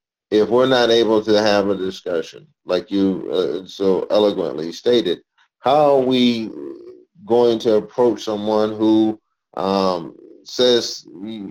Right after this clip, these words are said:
"How are you calling yourselves different when you are acting just like the world?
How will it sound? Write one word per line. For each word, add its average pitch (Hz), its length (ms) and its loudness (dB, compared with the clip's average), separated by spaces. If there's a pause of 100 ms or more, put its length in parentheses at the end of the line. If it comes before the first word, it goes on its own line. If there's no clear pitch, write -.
(160)
"How 143 280 0
are 160 140 4
you 156 200 0
calling 151 320 2
yourselves 131 640 2
different 117 460 0
when 104 160 -2
you 104 160 2
are 73 100 0
acting 98 420 -4
just 87 300 -16
like 87 220 -8
the 82 100 -10
world? 80 280 -10